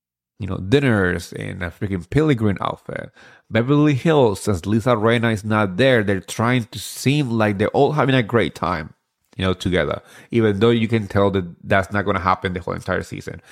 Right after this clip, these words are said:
And now we have Potomac when every single person has issue with the other person, right?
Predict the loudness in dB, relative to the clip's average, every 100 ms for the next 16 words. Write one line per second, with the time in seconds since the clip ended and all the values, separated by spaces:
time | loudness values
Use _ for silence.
0 | _ _ _ -2 2 2 2 2 0 0
1 | -6 -4 -2 0 -2 -6 -2 0 -2 -10
2 | -20 _ _ 0 4 4 2 2 0 2
3 | -4 -4 -6 0 0 2 -2 -4 -6 _
4 | _ -4 -4 -4 -4 -4 -2 -6 -4 -2
5 | -4 -2 -4 -4 -14 -20 _ _ _ _
6 | _ _ _ _ _ -2 2 2 0